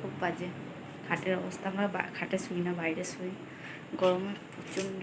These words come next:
গরম। আর এটা আমার গলু, এটা খুব কিউট, আমার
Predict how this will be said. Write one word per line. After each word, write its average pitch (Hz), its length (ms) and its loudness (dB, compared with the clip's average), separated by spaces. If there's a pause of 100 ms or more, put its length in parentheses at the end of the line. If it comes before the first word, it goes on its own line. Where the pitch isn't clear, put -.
(140)
গরম। 180 280 -4 (760)
আর - 160 -4
এটা - 160 -4
আমার 285 220 6
গলু, 240 260 10 (2250)
এটা - 120 -10 (100)
খুব 240 120 -2 (160)
কিউট, 208 280 6 (2500)
আমার 202 160 -2